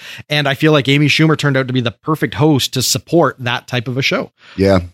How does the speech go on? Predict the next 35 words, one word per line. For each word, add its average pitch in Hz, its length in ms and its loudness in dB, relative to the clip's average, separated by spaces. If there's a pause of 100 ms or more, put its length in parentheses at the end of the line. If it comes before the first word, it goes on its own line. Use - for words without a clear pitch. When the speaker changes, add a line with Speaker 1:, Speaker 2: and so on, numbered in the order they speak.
(140)
Speaker 1:
On 147 140 0
top 151 260 0
of 143 60 -2
that, 147 340 -2
she 131 160 -2
gave 131 160 0
a 113 40 -4
great 131 200 0
monologue 151 640 2 (440)
and 135 460 0
just, 190 320 0
yeah, 277 220 -2
some 139 180 0
just 147 200 -2
really 175 200 2
memorable 190 380 2
material 208 460 0 (120)
that 120 240 -4
I, 131 140 -4
I 131 120 -2
think 147 300 -2
is 131 140 2
gonna 135 360 2
stand 143 300 0
the 127 60 0
test 135 260 -2
of 117 60 -4
time. 135 300 -4 (480)
Speaker 2:
And 107 100 2
how 147 80 4
great 135 240 2
was 104 160 2
Melissa 113 320 2
McCarthy, 90 600 0
eh? 143 100 4